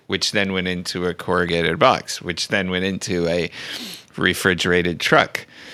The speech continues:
which then, you know, went to a distribution center, which then sat in, you know, in bins and then went on another truck to go to the grocery store.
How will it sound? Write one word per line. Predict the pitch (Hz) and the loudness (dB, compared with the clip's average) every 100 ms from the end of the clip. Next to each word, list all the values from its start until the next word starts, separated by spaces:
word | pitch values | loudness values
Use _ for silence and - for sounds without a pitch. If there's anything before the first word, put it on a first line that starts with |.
| - - | -20 -10
which | - 92 - | -4 0 0
then, | - 92 90 87 85 - _ _ _ _ - | 2 4 4 2 -2 -8 _ _ _ _ -8
you | 90 | -2
know, | 87 87 | 0 2
went | 90 87 | 0 -2
to | - 98 | 0 0
a | |
distribution | 85 92 - 110 254 285 - 98 | 0 0 0 2 2 4 4 2
center, | 85 - 85 80 73 | 0 2 2 0 -6
which | - 90 - | -6 -2 0
then | 98 98 | 0 0
sat | - 98 95 95 | 2 6 6 6
in, | 95 95 95 - - - - - _ _ - | 4 2 -2 -8 -20 -20 -20 -20 _ _ -8
you | - | -2
know, | 95 92 92 92 | 2 4 2 0
in | 101 98 90 | -2 -2 2
bins | 113 117 110 95 90 95 - | 4 6 6 4 0 -2 -4
and | - 90 92 87 87 - - _ _ _ _ - | 0 0 0 -2 -4 -10 -14 _ _ _ _ -2
then | 101 98 98 | 2 2 4
went | 98 101 | 4 4
on | 107 | 4
another | 107 123 139 95 | 6 6 6 4
truck | - 87 78 | 4 2 2
to | - 87 | -2 0
go | 90 | 2
to | 90 | 2
the | 92 | 2
grocery | 113 123 - 78 | 2 2 -2 -4
store. | - 82 76 | -2 -2 -4